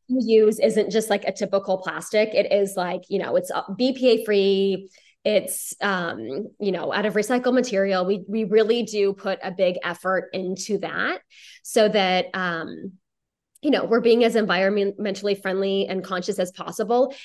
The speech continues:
and really trying to create, I, I think a big thing with what we do is creating a system where people are less wasteful. So you're investing up front, but by being able to see, like, "Here's the crackers that I have. Here's the,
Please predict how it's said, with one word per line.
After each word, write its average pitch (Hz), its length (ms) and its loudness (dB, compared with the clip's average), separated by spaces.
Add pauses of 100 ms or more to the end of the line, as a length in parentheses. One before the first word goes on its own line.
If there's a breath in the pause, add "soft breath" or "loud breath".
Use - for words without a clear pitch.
(140 loud breath)
and 254 160 2
really 311 200 6
trying 285 280 0
to 269 80 0
create, 202 360 0
I, 190 200 -2
I 220 80 -2
think 269 160 -2
a 349 80 0
big 233 260 0
thing 214 300 0
with 208 200 -6
what 202 160 4
we 202 120 -2
do 190 280 -4
is 190 140 -2
creating 226 400 2
a 277 80 6
system 214 520 -4
where 196 720 2 (340 loud breath)
people 254 400 2
are 202 200 2
less 180 280 -4 (100)
wasteful. - 500 -12 (220 soft breath)
So 220 300 4
you're 220 180 4
investing 220 480 0
up 262 220 -6
front, 220 520 -4
but 185 220 0
by 214 320 2
being 226 200 0
able 240 240 2
to 247 120 0
see, 208 300 -6 (100)
like, 180 240 -2 (640)
"Here's 339 240 0
the 392 100 2
crackers 330 440 2
that 233 100 2
I 214 100 2
have. 175 420 -2 (160)
Here's 320 360 2
the, 311 580 4